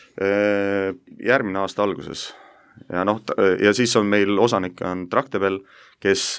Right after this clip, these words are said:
kelle emaettevõte on, äh, Prantsuse suuruselt teine elektritootja Engie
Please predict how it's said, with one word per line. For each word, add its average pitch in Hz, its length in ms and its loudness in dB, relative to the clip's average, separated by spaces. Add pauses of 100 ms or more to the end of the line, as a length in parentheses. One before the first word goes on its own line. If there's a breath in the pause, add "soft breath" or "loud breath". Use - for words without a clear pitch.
(140)
kelle 90 260 2
emaettevõte 87 640 0
on, 85 320 -2
äh, 85 220 -2 (680 loud breath)
Prantsuse 85 580 -2
suuruselt 82 420 -4
teine 85 280 0
elektritootja 82 640 -2 (240)
Engie 85 480 0